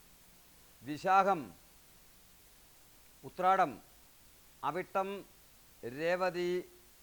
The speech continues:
അശ്വതി നാളുകാർക്ക് അസ്ഥിസംബന്ധമായ അസുഖങ്ങൾ,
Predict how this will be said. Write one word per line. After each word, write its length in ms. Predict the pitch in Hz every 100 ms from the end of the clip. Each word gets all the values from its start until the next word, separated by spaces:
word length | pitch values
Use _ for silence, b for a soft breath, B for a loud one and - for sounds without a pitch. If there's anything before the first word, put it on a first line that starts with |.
| - - -
അശ്വതി 720 | 170 170 208 202 175 175 175 170
നാളുകാർക്ക് 720 | 160 175 175 170 180 170 - - B -
അസ്ഥിസംബന്ധമായ 720 | 135 170 165 170 165 170 175
അസുഖങ്ങൾ, 520 | 170 156 160 170 175